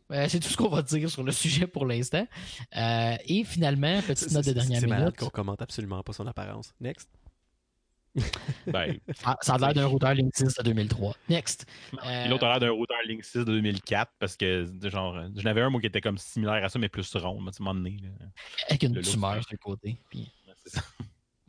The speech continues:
Speaker 1: Mais tu sais, c'est une boîte, un moment donné, on en revient
Speaker 2: Ben non,
Speaker 1: du
Speaker 2: c'est
Speaker 1: look,
Speaker 2: ça, on
Speaker 1: là.
Speaker 2: s'en fout, là.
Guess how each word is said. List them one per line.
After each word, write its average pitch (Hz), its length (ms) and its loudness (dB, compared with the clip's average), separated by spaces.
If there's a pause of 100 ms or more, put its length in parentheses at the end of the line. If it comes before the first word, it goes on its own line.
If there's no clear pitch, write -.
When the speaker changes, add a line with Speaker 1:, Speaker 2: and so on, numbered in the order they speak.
(140)
Speaker 1:
Mais 127 100 2
tu 110 100 -2
sais, - 80 -6
c'est 127 80 0
une 123 100 0
boîte, 101 300 -4
un 104 40 0
moment 95 120 -2
donné, 107 160 0
on 104 140 0
en 104 80 0
revient 101 180 -6
Speaker 2:
Ben 104 100 0
non, 113 60 0
Speaker 1:
du 113 60 -2
Speaker 2:
c'est 101 60 -2
Speaker 1:
look, 107 80 2
Speaker 2:
ça, - 80 -4
on 123 40 -4
Speaker 1:
là. 117 60 0
Speaker 2:
s'en 104 100 -6
fout, 104 220 -10
là. 110 60 -10